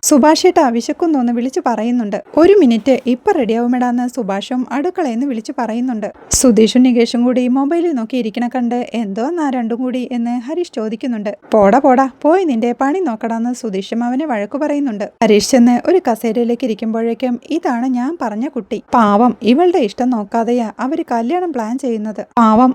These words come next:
അതിനെ കാണുമ്പോഴേ സങ്കടം തോന്നാന്ന്," മൊബൈൽ നോക്കിക്കൊണ്ട് സുധീഷ് പറയുന്നുണ്ട്. "ഇവളെ കെട്ടാൻ പോകുന്നത് ആരാന്നറിയോ?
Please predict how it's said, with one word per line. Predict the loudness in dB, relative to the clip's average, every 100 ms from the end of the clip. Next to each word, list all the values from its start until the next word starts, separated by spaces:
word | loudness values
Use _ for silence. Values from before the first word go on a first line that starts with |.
| 2
അതിനെ | 2 2 0 0
കാണുമ്പോഴേ | 0 2 2 2 0 -2
സങ്കടം | -4 -4 -2 -2
തോന്നാന്ന്," | -2 -2 -2 -2
മൊബൈൽ | -2 -2 -2 -2
നോക്കിക്കൊണ്ട് | -2 -6 -8 -6 -4 -4 -6
സുധീഷ് | -6 -6 -6 -6
പറയുന്നുണ്ട്. | -6 -4 -4 -6 -4
"ഇവളെ | 2 2 6 4
കെട്ടാൻ | 4 4
പോകുന്നത് | 4 4 2 2
ആരാന്നറിയോ? | 2 0 0 -2 -2 -6